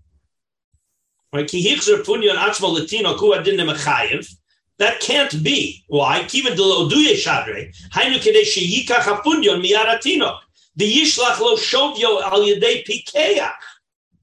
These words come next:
The kiven shekain harei hu ki'ilu shalach lo lomar sheyishmor hapundion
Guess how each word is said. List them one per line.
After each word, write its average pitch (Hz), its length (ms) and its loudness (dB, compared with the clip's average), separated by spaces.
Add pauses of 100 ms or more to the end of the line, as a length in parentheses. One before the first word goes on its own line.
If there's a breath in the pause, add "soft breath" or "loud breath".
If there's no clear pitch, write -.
(200)
The 180 120 -4
kiven 277 300 0
shekain 208 400 0
harei 202 380 4
hu 202 220 0
ki'ilu 226 500 -6 (160 loud breath)
shalach 254 460 0
lo 233 200 2
lomar 240 380 2
sheyishmor 220 720 0
hapundion 220 640 -2